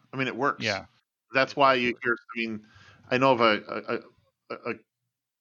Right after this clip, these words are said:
Speaker 1: an organization near where I live. I'm not gonna get any more detail than that.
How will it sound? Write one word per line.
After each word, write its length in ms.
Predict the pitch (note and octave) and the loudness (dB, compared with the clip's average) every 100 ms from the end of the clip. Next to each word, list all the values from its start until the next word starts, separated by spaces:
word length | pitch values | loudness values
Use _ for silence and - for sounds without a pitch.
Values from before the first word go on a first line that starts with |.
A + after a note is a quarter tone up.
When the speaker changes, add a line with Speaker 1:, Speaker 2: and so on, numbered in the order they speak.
| _ _ _ - B2+ | _ _ _ -8 -6
Speaker 1:
an 60 | |
organization 920 | A2+ C3+ C3 A2+ B2 A#2 - A2 G#2 F#2+ _ - - A2+ | 0 0 2 2 2 2 0 -2 -4 -12 _ -20 -20 -18
near 260 | A2 A#2 A#2 | -4 0 4
where 120 | A2+ | 6
I 100 | G#2+ | 6
live. 260 | G#2 A2 G2 | 6 4 4
I'm 120 | G2+ | 2
not 160 | G2 - | 0 0
gonna 140 | G2 | -4
get 120 | G2+ | -2
any 100 | F#2+ | -2
more 120 | F#2+ | -4
detail 340 | F2+ G2+ G#2+ F#2 | -6 -6 -6 -6
than 120 | F#2 | -2
that. 260 | F#2+ F#2+ | 0 -2